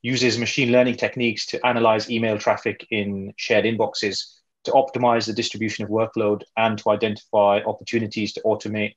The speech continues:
the most common types of manual work requests.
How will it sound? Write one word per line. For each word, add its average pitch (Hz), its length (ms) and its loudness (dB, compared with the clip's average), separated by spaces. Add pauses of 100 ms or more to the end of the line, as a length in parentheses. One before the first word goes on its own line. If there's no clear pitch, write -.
the 107 60 -6
most 104 280 -6
common 107 360 0
types - 360 0
of 98 120 -6
manual 101 480 -2 (280)
work 113 240 2
requests. - 560 -10